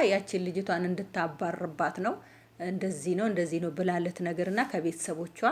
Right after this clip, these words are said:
እ፣ ሾካክነትን አውርሳ ልትመጣ ማለት ነው። አንደኛ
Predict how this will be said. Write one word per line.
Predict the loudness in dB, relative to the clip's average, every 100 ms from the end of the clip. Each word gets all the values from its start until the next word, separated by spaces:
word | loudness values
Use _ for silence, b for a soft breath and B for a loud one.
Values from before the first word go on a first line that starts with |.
| 2 B B B B _ -8
እ፣ | -2 2 2 2 0 -4 -4 -6 -6 -4
ሾካክነትን | 0 2 2 2 2 0 0 -2 -4 -12 -4
አውርሳ | -2 -2 -2 -2
ልትመጣ | -2 -2 2 6 6
ማለት | 4 0 -2
ነው። | -2
አንደኛ | 0 2